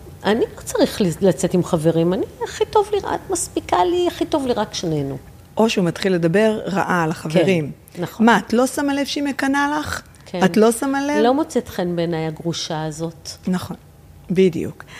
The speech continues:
Speaker 2: אז בעצם בכל השיטות האלה יש ככה איזושהי הרחקה, ואפשר ל-, לחשוב שהדבר הזה, אה, הוא מאוד מאוד מחמיא. זאת
Speaker 1: כן.
Speaker 2: אומרת,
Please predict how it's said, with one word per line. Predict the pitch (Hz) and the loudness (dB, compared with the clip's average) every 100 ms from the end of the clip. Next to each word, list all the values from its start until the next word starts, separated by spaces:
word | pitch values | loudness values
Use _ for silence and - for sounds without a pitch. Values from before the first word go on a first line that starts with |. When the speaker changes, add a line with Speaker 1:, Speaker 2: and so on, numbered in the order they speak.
| - - | -12 -2
Speaker 2:
אז | 180 | 0
בעצם | 190 311 - 269 | 2 0 2 2
בכל | 220 - 453 381 | 2 0 0 2
השיטות | 285 - 196 254 254 | 2 2 2 2 2
האלה | 190 175 233 339 | 2 4 2 0
יש | 320 214 220 | 2 2 2
ככה | - 196 185 | -2 -2 2
איזושהי | 180 208 - 175 | 2 2 0 -4
הרחקה, | 151 160 - 254 | -4 -6 -4 0
ואפשר | 226 - - - 175 262 302 | 0 0 -6 -10 -4 -2 0
ל-, | 277 202 202 - 170 | 2 0 0 -2 -2
לחשוב | - - - | -4 -2 -2
שהדבר | - 190 165 165 185 | -2 -2 -2 0 0
הזה, | - 269 190 190 208 - - - - | 2 0 0 -2 -2 -16 -20 -20 -4
אה, | 170 - | -2 2
הוא | 185 | 4
מאוד | 185 220 | 4 4
מאוד | 254 214 | 2 2
מחמיא. | - 180 160 - - - - | 0 0 0 -2 -20 -20 -12
זאת | - | -2
Speaker 1:
כן. | |
Speaker 2:
אומרת, | 185 175 165 165 | 0 2 2 0